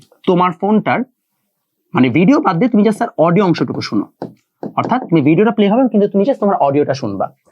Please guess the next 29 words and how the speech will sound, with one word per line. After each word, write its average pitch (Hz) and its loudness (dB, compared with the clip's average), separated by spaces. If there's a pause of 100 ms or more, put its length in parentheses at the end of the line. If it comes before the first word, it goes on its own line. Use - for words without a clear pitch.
(280)
এতে 170 2
তোমার 285 2
যেটা 262 2
সুবিধা 226 2
হবে 170 2
সেটা 175 -2
হচ্ছে 190 -2
তোমার 165 2 (180)
অডিও 170 2
কতটুকু 139 -4
স্পষ্ট, - -4 (540)
তুমি 226 4
কি 233 2
জায়গা 175 2
মতো 202 0 (200)
পজ 190 2
নিচ্ছ 165 -2
কিনা, 135 -4 (340)
তোমার 254 4
অডিওর 247 4
মধ্যে 254 2
আর 247 2
কি 247 0
কি 240 2
জিনিসপত্রে 220 2
ক্ল্যারিটি 185 0
আনা 151 0
যেতে 143 0
পারে, 131 -2